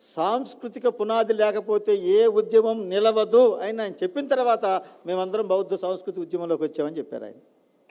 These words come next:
కాబట్టి బౌద్ధాన్ని ఒక సాంస్కృతిక ఉద్యమంగా చూడాలి. సాంస్కృతిక ఉద్యమంగా చూడకపోతే అంబేద్కరిజం కూడా మిగలదని చెబుతున్నాను సభాముఖంగా నేను.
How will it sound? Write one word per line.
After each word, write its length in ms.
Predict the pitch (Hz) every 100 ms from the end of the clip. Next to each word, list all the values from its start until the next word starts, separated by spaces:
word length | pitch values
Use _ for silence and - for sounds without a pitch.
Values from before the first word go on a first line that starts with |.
| _ _ _ _ _ _ _ _ _ _ _ _
కాబట్టి 160 | 139 135
బౌద్ధాన్ని 480 | 165 214 208 208
ఒక 100 | 185
సాంస్కృతిక 800 | 180 170 226 208 226 220 214 185 - - -
ఉద్యమంగా 400 | 165 196 202 196
చూడాలి. 640 | 185 196 226 220 196 165 - - -
సాంస్కృతిక 680 | - 175 226 226 240 233 233
ఉద్యమంగా 640 | 208 185 208 208 202 196 196
చూడకపోతే 1040 | 185 190 190 185 180 180 196 220 156 - - - -
అంబేద్కరిజం 800 | 151 185 220 220 220 196 185 190
కూడా 280 | 185 175 170
మిగలదని 540 | 156 165 175 170 170
చెబుతున్నాను 280 | 151 156 143
సభాముఖంగా 600 | 147 147 156 143 143 127
నేను. 200 | 113